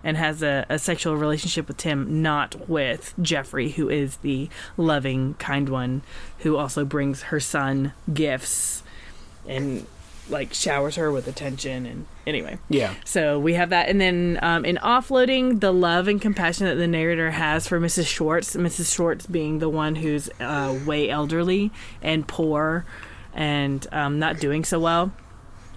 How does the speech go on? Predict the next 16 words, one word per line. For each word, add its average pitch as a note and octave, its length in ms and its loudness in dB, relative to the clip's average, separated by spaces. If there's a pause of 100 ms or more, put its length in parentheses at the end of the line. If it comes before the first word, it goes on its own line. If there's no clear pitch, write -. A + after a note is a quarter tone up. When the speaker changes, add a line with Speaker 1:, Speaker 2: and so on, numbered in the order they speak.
(120)
Speaker 1:
um, E3+ 480 4 (340)
uh, E3 60 -4
he F3 420 0
sacrifices F3 800 0
himself D#3 680 -2 (140)
for D3+ 200 -2
her, E3 380 2 (640)
um, E3 360 4
which F3+ 200 2
is, G3 240 0
you B3+ 80 4
know, E3+ 80 4
very E3 260 4
noble, D3+ 460 2
but D3 180 0
also D#3 480 2